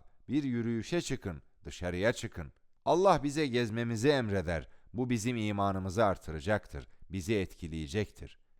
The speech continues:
Kitabımız bize bazen okumayı bırakıp dışarı çıkmamızı öğütler, tecrübe etmemizi öğütler. En iyi tefsir nerededir? Estaizu billah. "Elem yerav ile tayri fevkahum saffatin ve yakbidn."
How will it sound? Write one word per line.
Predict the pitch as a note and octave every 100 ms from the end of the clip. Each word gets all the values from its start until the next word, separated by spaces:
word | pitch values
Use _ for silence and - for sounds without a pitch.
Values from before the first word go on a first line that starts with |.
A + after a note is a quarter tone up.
| _
Kitabımız | A#2 C3+ C3+ D3+ F3 C3
bize | C3 C3 C3
bazen | D3+ C3+ A#2
okumayı | G2+ F#2+ A2 A2+ C#3
bırakıp | C3+ B2 - -
dışarı | F2+ F2+ F#2+
çıkmamızı | - C3+ A#2+ A#2 G2 G#2
öğütler, | F#2 E2 D2 D2+ B1+ - - _ -
tecrübe | F2+ E2+ E2+ G#2 D3
etmemizi | C3+ A2 A2 A2 G2+ C#3
öğütler. | A2+ F2+ - C2 A1+ - _ _ _
En | C#3+ F#3+
iyi | F3+ B2+
tefsir | - G#2+ - - G2+ D2+
nerededir? | A#2+ C#3+ B2 A2 B2+ - - _ _ _ -
Estaizu | - - G2+ G#2+ G#2
billah. | G#2 B2 C3+ G#2 - -
"Elem | C3+ F#3 F3 D#3+
yerav | D3 C3+ A#2+
ile | A2+ A2 -
tayri | - D#3+ D3 B2
fevkahum | A2 C3 A#2+ A#2 F#2+ G2+
saffatin | F2+ F#2+ F#2+ F#2 F2+ - A2 C#3 C3 G2+ G2+ F#2+
ve | F2
yakbidn." | F2 D#2 - C3 B2 D#2 C2+ A1